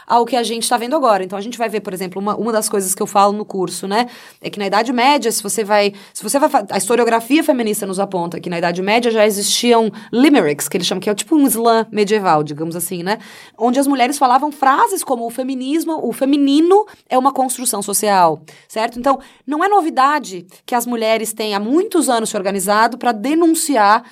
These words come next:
que a criação da mulher é uma criação masculina, né? A ideia de mulher acontece como uma criação feminina, masculina.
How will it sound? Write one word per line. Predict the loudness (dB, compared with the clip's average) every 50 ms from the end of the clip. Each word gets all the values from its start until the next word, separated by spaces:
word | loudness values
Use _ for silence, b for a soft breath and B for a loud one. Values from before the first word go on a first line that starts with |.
| B B B B B -12
que | -8 -8 -6 -6
a | -8 -8
criação | -8 -6 -6 -6 -6 -6 -4 -2 -2 0 -2 -2 -4 -6
da | -2 2 2 2
mulher | 4 2 0 0 0 0 2 2
é | 0
uma | 0 0 -2
criação | -2 -2 -2 -2 -2 -4 -4
masculina, | -4 -6 -6 -4 -4 -4 -2 -2 -2
né? | -2 0
A | 0 0
ideia | 0 2 4 4 4 6 4 2 2
de | 0 -2 -4
mulher | -4 -2 2 4 4 4 4 2 B B B B B
acontece | -6 -6 -2 -2 -2 -2 -2 0 0 0 0 -2 -4
como | -6 -6 -6
uma | -6 -6
criação | -4 -4 -4 -6 -6 -8
feminina, | -6 -6 -4 -4 -6 -6 -4
masculina. | -2 -2 0 2 2 2 2 0 -4